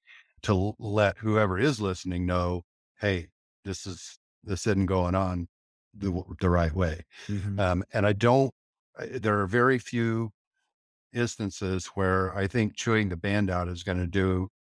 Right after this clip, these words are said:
Speaker 1: any good for anybody, you know? It just was such a negative call on a rehearsal that, um, there are better ways to get to the desired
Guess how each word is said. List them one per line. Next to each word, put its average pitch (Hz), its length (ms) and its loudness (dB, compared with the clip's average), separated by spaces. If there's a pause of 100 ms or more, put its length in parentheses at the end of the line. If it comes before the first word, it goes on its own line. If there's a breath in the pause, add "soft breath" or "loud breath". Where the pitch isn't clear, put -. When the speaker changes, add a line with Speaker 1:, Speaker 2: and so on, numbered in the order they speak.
(120)
Speaker 1:
any 98 200 4
good 92 320 2
for 85 180 -4
anybody, 82 500 2
you 82 140 -2
know? 87 260 2
It 85 180 -4
just - 320 0 (560)
was 95 160 -2
such 95 300 0
a 95 40 0
negative 87 500 2
call 90 300 4
on 80 120 0
a 78 40 -2
rehearsal 82 680 0
that, 78 180 -12 (580 soft breath)
um, 82 240 -2
there 90 160 0
are 85 60 0
better 98 320 2
ways 95 360 0
to 85 360 -8 (340)
get 104 240 0
to - 120 -4
the 78 320 -4 (240)
desired 92 720 0